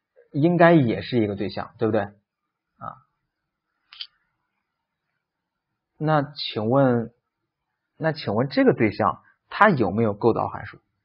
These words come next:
它的构造函数是谁？来，我给大家看啊，我给大家看，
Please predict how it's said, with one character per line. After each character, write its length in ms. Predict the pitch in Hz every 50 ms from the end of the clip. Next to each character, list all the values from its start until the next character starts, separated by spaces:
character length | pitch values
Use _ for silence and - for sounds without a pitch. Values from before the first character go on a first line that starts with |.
| _ _ _ _ _
它 120 | - 156
的 80 | 165 165
构 160 | 170 175 143
造 100 | 123 107
函 140 | 104 104 101
数 100 | 104 101
是 160 | 95 - 107
谁？ 220 | - 85 - - _ _ _ _ _ _ _ _ _ _ _ _ _ _ _ _ _ _ _ _ _ _ _ _ _ _ _ _ _ _ _ _ _ _ _ _ _ _ _ _ _ _ _ _ _ _ _ _ _ _ _ _ _ _ _ _ _ _ _ _ _ _
来， 320 | - 101 101 92 - - _ -
我 100 | - 110
给 80 | 107
大 100 | 95 101
家 80 | 101 104
看 220 | 101 - - 107
啊， 240 | - - - - - _ _ _ - - _
我 80 | - 104
给 40 | 101
大 60 | 95
家 60 | 95
看， 240 | 95 - - 104